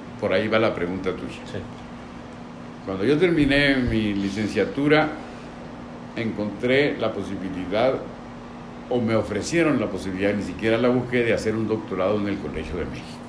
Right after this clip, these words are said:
Speaker 1: Yo me fui a hacer el doctorado en el Colegio de México sin saber qué era el Colegio de México ni dónde ¿Qué diablos me fui a meter? Esa es la verdad. Voy a hacer mi trabajo, así como lo hice en la escuela de historia, pues lo haré allá y saldrá todo bien.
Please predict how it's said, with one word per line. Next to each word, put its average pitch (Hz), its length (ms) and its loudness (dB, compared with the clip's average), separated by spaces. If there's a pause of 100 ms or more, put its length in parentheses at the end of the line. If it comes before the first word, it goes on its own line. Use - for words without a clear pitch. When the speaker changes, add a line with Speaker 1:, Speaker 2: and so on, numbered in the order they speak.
(500)
Speaker 1:
Yo 92 100 -2
me 98 140 0
fui - 160 -4
a 80 40 -2
hacer 82 200 -4
el 80 100 -4
doctorado 71 420 -4
en 76 60 -4
el 76 120 -6
Colegio 65 480 -10
de 69 80 -8
México 110 240 -6
sin 113 200 -2
saber 107 500 0
qué 123 420 4
era 135 140 6
el 104 80 0
Colegio 87 360 -4
de 92 80 -2
México 98 340 -4
ni 78 120 -6
dónde 85 220 -6 (260)
¿Qué - 80 -10 (160)
diablos 101 380 0
me 80 200 -6 (140)
fui 82 100 -4
a 80 40 -4
meter? 71 300 -8 (920)
Esa 101 180 -2
es 101 60 0
la 98 100 0
verdad. - 300 -4 (1400)
Voy 101 120 -2
a 101 40 0
hacer 113 200 2
mi 117 160 -2
trabajo, 135 560 4 (220)
así 123 180 -6
como 127 240 -2
lo 113 120 -2
hice 123 140 0
en 123 60 2
la 107 80 2
escuela 123 240 2
de 147 80 4
historia, 147 380 2
pues 101 160 2
lo 85 160 0
haré 113 180 4
allá 139 240 4
y 147 160 0
saldrá 95 480 0
todo 123 240 6
bien. 127 240 4